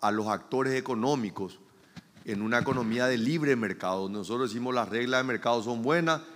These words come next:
cada uno que fije, compradores, importadores. Pero hay una realidad. Cuando el tipo de cambio sube, los supermercadistas y las ventas rápidamente te ajustan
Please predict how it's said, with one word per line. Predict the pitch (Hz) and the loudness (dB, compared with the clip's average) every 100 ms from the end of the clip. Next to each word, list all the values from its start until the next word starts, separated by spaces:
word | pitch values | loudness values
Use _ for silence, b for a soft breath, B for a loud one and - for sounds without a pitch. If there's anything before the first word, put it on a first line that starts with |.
| B B - | B B 0
cada | 127 127 | 4 4
uno | - 120 127 127 120 - - | 2 -2 0 0 -2 -10 -4
que | 117 | -4
fije, | - 165 170 156 147 147 | -2 -2 -2 0 -2 -4
compradores, | - 120 123 110 113 147 147 | -6 -4 0 2 4 4 4
importadores. | 143 135 131 120 113 147 131 92 - B B B B - | 0 0 0 2 2 4 2 0 -8 B B B B 4
Pero | 143 | 6
hay | 143 | 8
una | 185 208 | 8 8
realidad. | 220 196 123 90 - - - - _ _ _ | 8 8 4 2 -4 -20 -20 -20 _ _ _
Cuando | - 139 147 | 2 4 4
el | 127 | 2
tipo | 175 165 | 2 4
de | 196 | 4
cambio | 180 196 190 | 6 6 4
sube, | - 226 254 262 254 - - - | 4 2 4 2 -2 -16 -20 -8
los | 127 151 131 - - - - _ _ _ | 2 4 4 -2 -18 -20 -20 _ _ _
supermercadistas | - 117 127 120 123 107 98 170 202 - 175 175 - | -8 -2 0 0 0 2 2 2 2 4 4 4 0
y | 147 | -2
las | 135 107 | 0 0
ventas | 117 156 156 180 - B - | 0 0 2 0 0 B -6
rápidamente | 117 175 214 226 202 170 180 202 | 6 8 8 8 8 8 4 4
te | 185 | 2
ajustan | - 175 170 175 | 2 -2 0 0